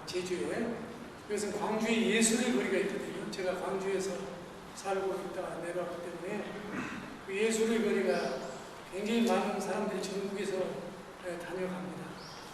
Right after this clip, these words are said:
그 제주에도 그 국수거리도 있고 또 도로도로 있긴 있습니다마는, 어,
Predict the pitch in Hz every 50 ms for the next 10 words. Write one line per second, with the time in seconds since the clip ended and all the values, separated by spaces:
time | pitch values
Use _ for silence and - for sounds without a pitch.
0 | - - - - - - 190 185 - 190 214 226 226 208 214 202 185 - 226 233
1 | - - - - - - - - - - - - - - 196 190 - 220 226 -
2 | - 254 240 262 254 254 - - - 226 - - - - 214 180 - - 233 240
3 | 247 - - - - - - - - 214 208 214 190 196 202 208 208 185 185 185
4 | 190 - - 240 226 202 - - 220 - 196 190 180 - - 175 - - - -
5 | - - - - - - - - - - - - - - - 190 185 180 180 180
6 | 180 180 180 185